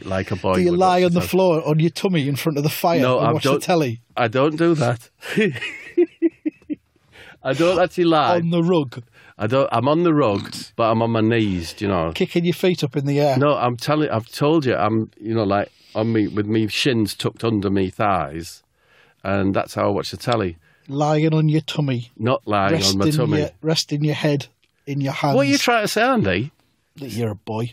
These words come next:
Speaker 1: Okay.
Speaker 2: Who's your favourite neighbour?
Speaker 1: Um,
Speaker 2: Not from the T V show, I mean from your
Speaker 1: My actual
Speaker 2: local
Speaker 1: neighbour.
Speaker 2: area.
Speaker 1: I only have one neighbour.
Speaker 2: Oh, of course, 'cause you're a millionaire and you live in the middle
Speaker 1: Yeah,
Speaker 2: of nowhere,
Speaker 1: and
Speaker 2: don't you?
Speaker 1: he's seven miles away.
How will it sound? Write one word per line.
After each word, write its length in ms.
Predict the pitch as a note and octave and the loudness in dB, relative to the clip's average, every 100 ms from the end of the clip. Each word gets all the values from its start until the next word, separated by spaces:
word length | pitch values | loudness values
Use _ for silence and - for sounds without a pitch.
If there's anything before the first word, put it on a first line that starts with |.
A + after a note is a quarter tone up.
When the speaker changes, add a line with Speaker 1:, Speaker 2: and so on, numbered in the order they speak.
| - | -8
Speaker 1:
Okay. 600 | A#2+ F3 - F2+ A#2 G3 - | -6 -6 -2 -2 -2 -2 -2
Speaker 2:
Who's 200 | A#3+ A3 | 0 0
your 80 | |
favourite 300 | - A#3 G3 E3+ | 0 0 0 2
neighbour? 420 | F3+ F3 C3 - - _ _ - - _ _ - | 2 2 0 -6 -12 _ _ -20 -20 _ _ -2
Speaker 1:
Um, 600 | B2 B2+ C#3 C3+ B2+ A#2 | 0 2 2 2 0 0
Speaker 2:
Not 180 | F3 D#3+ | -2 -2
from 180 | - F3 | 0 0
the 80 | E3+ | 0
T 200 | F3 E3 | 0 0
V 180 | F3 | 2
show, 260 | F3 - C#3 | 2 0 0
I 40 | |
mean 160 | C3 C#3 | 0 -2
from 240 | - C3+ | -2 -2
your 140 | C3+ A#2+ | 0 0
Speaker 1:
My 60 | |
actual 440 | A#2 C3 - C3 A#2+ | 0 -2 -2 0 2
Speaker 2:
local 280 | A#2+ B2 D3 | 2 0 0
Speaker 1:
neighbour. 120 | D3 | 0
Speaker 2:
area. 340 | C#3 A#2 A2+ - _ _ - - | 0 -2 -4 -10 _ _ -20 -8
Speaker 1:
I 140 | - A#2+ | -2 0
only 180 | B2+ B2 | 2 2
have 180 | C3 | 0
one 260 | A2 G#2+ G2+ | 0 0 0
neighbour. 480 | F#2 F2 E2 F2+ F#2+ - | -4 -6 -6 -10 -10 -6
Speaker 2:
Oh, 140 | C#3 | -4
of 100 | A#2+ | -4
course, 180 | - D3 | -4 -8
'cause 160 | - B2+ | -6 -4
you're 80 | C3 | -2
a 40 | |
millionaire 400 | C3 A#2+ B2 C3 | 0 -2 -2 -2
and 100 | A#2+ | -2
you 80 | A#2+ | -4
live 200 | B2 - - | -6 -12 -10
in 80 | B2 | -2
the 60 | |
middle 100 | A#2 G#2 | 0 0
Speaker 1:
Yeah, 40 | |
Speaker 2:
of 40 | B2+ | -2
nowhere, 260 | C3 B2+ | -2 -2
Speaker 1:
and 180 | A#2 G2+ | -2 0
Speaker 2:
don't 20 | |
you? 120 | G#2+ G#2 | 0 -2
Speaker 1:
he's 320 | G2 - - - | -6 -14 -20 -20
seven 480 | - - A2 G2 F#2+ | -12 -4 -2 0 0
miles 320 | G#2 G2+ F#2 | 0 0 -4
away. 340 | F2 E2+ E2+ | -6 -6 -8